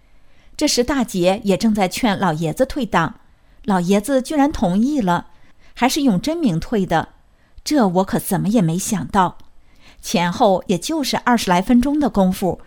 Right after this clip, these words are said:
变化就这么大，能说不神奇？通过这事儿，我们认识到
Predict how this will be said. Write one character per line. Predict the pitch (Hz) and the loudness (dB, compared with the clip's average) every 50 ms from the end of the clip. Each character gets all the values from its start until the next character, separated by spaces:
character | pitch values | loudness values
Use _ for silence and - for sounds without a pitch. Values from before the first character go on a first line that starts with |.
| - - - - | -20 -14 -4 0
变 | - - 269 269 | 2 4 4 4
化 | 285 285 247 | 4 2 2
就 | - 233 | 2 0
这 | 226 - 349 392 | 0 0 0 2
么 | 359 220 | 2 0
大， | - - 202 180 170 - - - - - - - - | 0 0 -2 -4 -4 -6 -10 -18 -20 -20 -20 -12 -4
能 | - 196 180 185 | 0 2 2 2
说 | 220 - - 294 285 | 2 0 0 -2 -2
不 | 277 320 | -2 -2
神 | 294 - - 202 175 220 277 | -4 -2 0 2 2 2 2
奇？ | - - - 214 190 214 - - - - - - - - - - - - - - | 0 0 2 2 2 2 -2 -8 -20 -20 -20 -20 -20 -20 -20 -20 -20 -20 -14 -4
通 | - - 247 214 | 2 4 4 6
过 | 196 220 | 6 4
这 | 202 - 220 190 | 4 2 2 0
事 | 165 - - 202 | 2 2 2 2
儿， | 180 165 165 - - | 2 2 0 0 2
我 | 196 185 | 2 4
们 | 170 170 | 4 4
认 | 175 208 233 208 180 | 4 4 4 4 4
识 | - - 170 | 2 0 0
到 | - 185 175 160 - | 0 0 0 0 -2